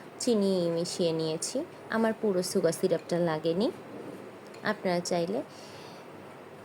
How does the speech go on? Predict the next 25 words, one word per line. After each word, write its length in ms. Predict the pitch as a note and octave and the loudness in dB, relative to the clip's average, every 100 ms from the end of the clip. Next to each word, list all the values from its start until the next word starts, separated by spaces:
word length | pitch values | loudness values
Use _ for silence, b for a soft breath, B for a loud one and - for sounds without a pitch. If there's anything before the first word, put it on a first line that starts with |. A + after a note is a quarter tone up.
| - - - G3 | -16 -16 -4 -2
এক 60 | G3+ | 0
চামচ 260 | - F#3 F3+ F3 | 0 2 2 4
বা 60 | F#3 | 4
দেড় 140 | F3 - | 4 4
চামচ 260 | F3 F3 - | 4 2 0
পানিতে 320 | F#3+ E3+ F3 C#4+ D4 | 0 0 2 0 2
হাফ 140 | F#3+ - | -2 -2
চা 80 | F3 | -2
চামচ 240 | F3+ E3+ F3 - | 0 0 0 0
চিনি 320 | F3 D#3+ E3 E3 | 0 0 0 -2
ব্যবহার 380 | D#3+ E3 F3 D#3+ | -2 -2 -2 0
করে 220 | F#3 A3+ G4+ - - - - | 2 2 0 -4 -16 -12 -2
সুগার 220 | G3+ E3 - | 2 2 2
সিরাপটা 320 | D#3+ D#3 C4 A#3+ | 0 2 4 4
বানাতে 280 | D3 C#3 D3 | 2 -2 -4
পারেন। 240 | C#3+ C3+ C3+ - - - - - - - - - - - - - - - - - - - - - - - - - - - - - - - - - - - B B B A#3+ | -4 -4 -6 -10 -14 -16 -18 -16 -16 -16 -16 -16 -18 -18 -16 -16 -16 -16 -16 -16 -16 -16 -16 -16 -16 -14 -14 -14 -14 -14 -14 -16 -16 -16 -16 -16 -14 -14 B B B 2
এই 60 | A#3 | 4
সুগার 240 | B3+ B3 B3 | 2 2 4
সিরাপটা 380 | B3+ B3 - B3+ A3+ | 4 4 6 8 8
ইউজ 180 | G#3 - - | 6 2 2
করলে 260 | G#3+ G#3+ G#3+ | 4 4 4
হবে 220 | G3 F3 F3+ | 2 4 2
কি, 140 | - G4 B B B B - G3 | 2 0 B B B B -2 0
আপনাদের 440 | G3+ G3 G3 F#3 F#3 | 2 2 4 2 4
কেকটা 460 | F3+ F3+ - D4 | 2 2 0 2